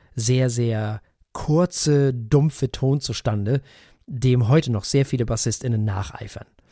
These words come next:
So, des Weiteren kann man auf diesem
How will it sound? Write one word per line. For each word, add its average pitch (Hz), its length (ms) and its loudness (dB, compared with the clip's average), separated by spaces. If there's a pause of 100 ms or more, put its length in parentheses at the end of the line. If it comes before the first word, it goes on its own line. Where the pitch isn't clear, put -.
(400)
So, 107 280 0 (920)
des 147 200 0
Weiteren 202 360 2
kann 190 160 0
man 185 120 0
auf 147 200 -6
diesem 160 520 0